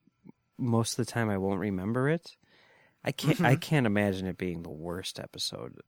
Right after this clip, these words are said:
Speaker 1: of the third season, but I couldn't tell you what was.
Speaker 2: I guess the most unforgivable sin would be forgettable. And this episode is far from forgettable.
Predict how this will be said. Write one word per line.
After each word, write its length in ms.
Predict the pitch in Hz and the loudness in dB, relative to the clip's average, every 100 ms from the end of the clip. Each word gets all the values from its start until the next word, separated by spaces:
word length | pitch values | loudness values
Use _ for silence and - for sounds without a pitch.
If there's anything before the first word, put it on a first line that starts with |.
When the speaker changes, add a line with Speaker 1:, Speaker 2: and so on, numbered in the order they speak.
| - | -10
Speaker 1:
of 140 | 101 | -10
the 80 | - | -10
third 320 | - 87 - | -12 -10 -8
season, 480 | - - 117 92 87 | -8 -8 -10 -10 -10
but 140 | - 101 | -4 -4
I 100 | 101 | -4
couldn't 300 | - 110 76 | -2 -4 -4
tell 180 | - 98 | -6 -8
you 160 | 92 | -8
what 260 | - - - | -12 -14 -14
was. 440 | 104 - - - - _ _ - | -12 -12 -14 -16 -18 _ _ -4
Speaker 2:
I 80 | 180 | -2
guess 240 | 202 202 | 2 2
the 60 | 170 | 4
most 160 | 147 147 | 2 2
unforgivable 600 | 131 127 120 117 110 104 | 0 -2 -4 -4 -4 -4
sin 260 | - 120 107 | -4 -4 -4
would 160 | 104 | -8
be 300 | - 117 107 - _ | -8 -6 -6 -10 _
forgettable. 600 | - 107 107 107 - - - _ _ _ _ _ | -8 -6 -2 -4 -6 -12 -16 _ _ _ _ _
And 220 | 131 127 | -2 0
this 180 | 135 - | 0 4
episode 400 | 139 - - 123 | 6 6 6 4
is 140 | 113 - - | 4 -2 2
far 260 | 120 131 | 6 6
from 180 | - 113 | 4 -2
forgettable. 640 | - 107 160 170 160 - | -6 -2 4 4 2 -4